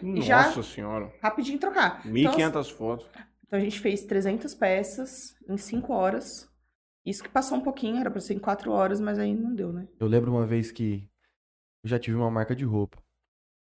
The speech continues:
Speaker 3: E a gente foi fotografar. O cara era de Rio Preto também.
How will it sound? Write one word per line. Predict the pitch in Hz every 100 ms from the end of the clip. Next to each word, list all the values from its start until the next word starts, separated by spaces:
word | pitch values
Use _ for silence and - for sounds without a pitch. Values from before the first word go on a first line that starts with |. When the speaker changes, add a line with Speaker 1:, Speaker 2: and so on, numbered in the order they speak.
| _ _
Speaker 3:
E | 104 107 107 104
a | 104
gente | 110 110
foi | - 110
fotografar. | 113 110 113 110 107 104 101
O |
cara | 101 113
era | 110 113
de | 104
Rio | 110 139
Preto | 139 107 98
também. | - 101 95 95